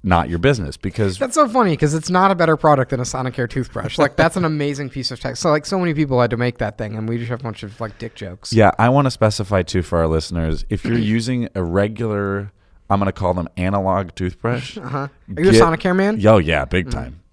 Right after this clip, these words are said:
Speaker 2: Mm-hmm.
Speaker 1: I mean,
Speaker 2: Your teeth are very nice. You have
Speaker 1: thank
Speaker 2: very
Speaker 1: you.
Speaker 2: nice teeth.
Speaker 1: Thank
Speaker 2: Yeah.
Speaker 1: you very much. I recommend Doctor Mylan in Winnetka.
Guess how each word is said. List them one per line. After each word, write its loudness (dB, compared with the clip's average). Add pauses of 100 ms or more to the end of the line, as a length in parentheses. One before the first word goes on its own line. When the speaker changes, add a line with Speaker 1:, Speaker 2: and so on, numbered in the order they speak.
Speaker 2:
Mm-hmm. -8
Speaker 1:
I 2
mean, 2
Speaker 2:
Your 0
teeth -6
are 2
very 0
nice. -6
You 2
have 0
Speaker 1:
thank -2
Speaker 2:
very -2
Speaker 1:
you. -2 (120)
Speaker 2:
nice -4
teeth. -8
Speaker 1:
Thank -2
Speaker 2:
Yeah. 0
Speaker 1:
you 0
very 0
much. -4
I 2
recommend -2
Doctor 0
Mylan -2
in -4
Winnetka. -8